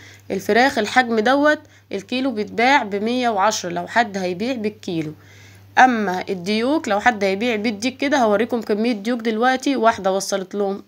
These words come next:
وصلت لها الديكين بميتين وعشرين مرضتش. أما الوز النهاردة بقى، الوز النهاردة المفروض يتعمل له باترينا دهب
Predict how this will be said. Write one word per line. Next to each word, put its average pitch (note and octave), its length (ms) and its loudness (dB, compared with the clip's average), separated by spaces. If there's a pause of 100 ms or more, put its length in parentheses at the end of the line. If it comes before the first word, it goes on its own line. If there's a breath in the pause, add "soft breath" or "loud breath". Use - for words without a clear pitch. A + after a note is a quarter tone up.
وصلت A3 560 0
لها A#3 220 4
الديكين G3+ 500 -4
بميتين G3 380 -2
وعشرين A#3+ 360 -2
مرضتش. E3+ 520 -4 (540 loud breath)
أما C4 180 4
الوز A#3+ 260 0
النهاردة A3+ 420 0
بقى، B3 200 0
الوز A3 320 -4
النهاردة A3+ 500 0
المفروض G#3+ 420 -4
يتعمل G#3+ 460 -4
له A#3+ 180 -2
باترينا G3+ 420 0
دهب A3 260 2